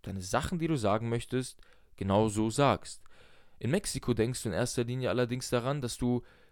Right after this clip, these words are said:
diese Person ja auch irgendwo verletzen könntest oder dass es vielleicht gerade nicht höflich ist, vor dem Chef Dinge anzusprechen oder dass es nicht, äh, nicht in Ordnung ist, vor der Familie Sachen anzusprechen. Und das hat, also ich weiß nicht, ich, ich hatte das damals einfach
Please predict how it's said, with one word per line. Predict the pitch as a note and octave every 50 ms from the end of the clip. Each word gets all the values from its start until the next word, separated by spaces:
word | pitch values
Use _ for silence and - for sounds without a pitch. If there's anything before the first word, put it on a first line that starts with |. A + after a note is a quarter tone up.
| -
diese | A2+ A2 A#2+ -
Person | - B2+ A#2 G#2+ B2 B2 C3+ C3+
ja | C3
auch | A2 A#2 B2+ -
irgendwo | A2 D3 D3 C#3
verletzen | - - D#3+ F3+ G3+ - - C3+ A#2
könntest | - A2 F#2+ F#2 - - F2 - -
oder | G2+ G#2+
dass | G#2+ A2+ A2
es | A2 -
vielleicht | - B2 A#2+ B2 -
gerade | - C3 C3 C3
nicht | B2+ C3 B2 - -
höflich | E3+ F#3+ - - D3+ C#3+ -
ist, | - D3+ - -
vor | - B2 B2+ C3
dem | C3+ B2+
Chef | - - E3+ F3 E3+ - - - - - - - - - - - - -
Dinge | A#2+ A2+ A2+ A2 D#2
anzusprechen | G#2+ G#2 - - - - - - F#2+ F#2 - - F#2 F2
oder | C2+ D2+ A2+
dass | A2 A#2 A2+ A#2+
es | A2+ -
nicht, | B2+ A#2+ - -
äh, | - B2+ - - - C2+ G#2
nicht | A#2 A2+ G#2+ -
in | A#2 - G#2+
Ordnung | G#2 D3 C#3+ - D3 C3+
ist, | C3+ -
vor | - - B2 A#2+
der | A#2+ A#2 A#2 A2+
Familie | - A#2 B2 D#3 F#3 G#3+ F#3 C3 A2 G#2
Sachen | F#2+ G2+ G2 - G#2 D#2+
anzusprechen. | - G2 - - F#2+ - - - F#2 F2 - - - - - - - - - - - - - - - -
Und | - - A2+ A2+ G#2+ -
das | A2+ A2+ - D3
hat, | D#3 D3 - - - - -
also | A2 G2+ G#2
ich | G#2 A2
weiß | A#2+ C3+ - -
nicht, | G#2+ G2 -
ich, | A2 - - - -
ich | - C3
hatte | B2 - C3+
das | B2 A#2+ -
damals | - A#2 A#2+ B2 B2 B2 -
einfach | - A#2 A2 A2+ A#2 A2+ G2+ - -